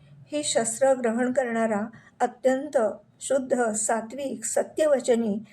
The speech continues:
जनहितदक्ष असावा लागतो. आणि दुसरी महत्त्वाची गोष्ट म्हणजे अस्त्र, शस्त्र ही देव, ऋषी, गुरूंची कृपा,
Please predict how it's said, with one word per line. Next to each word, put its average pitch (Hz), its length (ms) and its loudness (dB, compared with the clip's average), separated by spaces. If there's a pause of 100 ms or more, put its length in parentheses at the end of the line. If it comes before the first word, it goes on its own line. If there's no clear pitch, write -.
(320)
जनहितदक्ष 262 1040 0
असावा 233 460 0
लागतो. 214 540 0 (360)
आणि 247 180 2
दुसरी 247 380 -2
महत्त्वाची 269 480 -2
गोष्ट 233 320 0
म्हणजे 220 460 -2 (420)
अस्त्र, 269 500 2
शस्त्र 233 640 0 (320)
ही 269 180 0
देव, 254 460 4 (180)
ऋषी, 262 680 0
गुरूंची 285 420 2
कृपा, 240 400 0